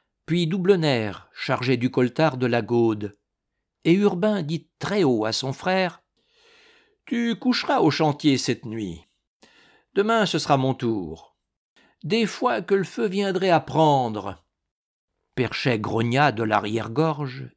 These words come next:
et cracha. Les trois goustans sortaient de chez eux dans l'ordre hiérarchique, grand-père d'abord, et puis les deux fils. Alors,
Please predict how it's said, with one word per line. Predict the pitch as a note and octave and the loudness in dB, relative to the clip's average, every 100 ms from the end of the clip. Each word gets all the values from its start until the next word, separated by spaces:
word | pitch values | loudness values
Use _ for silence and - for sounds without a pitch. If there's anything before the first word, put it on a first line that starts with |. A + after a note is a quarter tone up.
| _ | _
et | G2+ | -10
cracha. | - B2+ - F#2 - _ _ _ _ _ _ - - | -2 -2 0 -6 -8 _ _ _ _ _ _ -20 -2
Les | B2+ B2+ | 2 4
trois | D3+ C#3 | 6 4
goustans | B2 B2+ - E3+ G3+ | 4 0 0 0 0
sortaient | F3+ E3 - - C3 | -2 -2 0 0 2
de | A#2+ | 0
chez | - A#2 A2+ | 0 0 0
eux | D3+ A#3+ G#3 | -2 -4 -8
dans | C#3+ B2 | -6 0
l'ordre | - D#3 C3 | 4 2 2
hiérarchique, | D#3+ E3 F3+ E3+ - C#3 B2+ - A#2 - - _ _ - | 0 2 2 -2 -2 -2 -2 -6 -10 -12 -20 _ _ -16
grand-père | - F#2 - F#2 F2+ | -10 -8 -6 -8 -6
d'abord, | G2 A2 E3+ F#3 G3 D3+ - _ | -6 0 2 2 -2 -6 -18 _
et | C3 | -6
puis | - G#3+ | -4 -2
les | G3 | 0
deux | B2 | -2
fils. | A2 F2+ D#2+ - - - _ _ _ _ _ _ | -4 -6 -10 -12 -14 -16 _ _ _ _ _ _
Alors, | G#2 G#2+ C3 D3+ E3+ | -6 0 2 4 2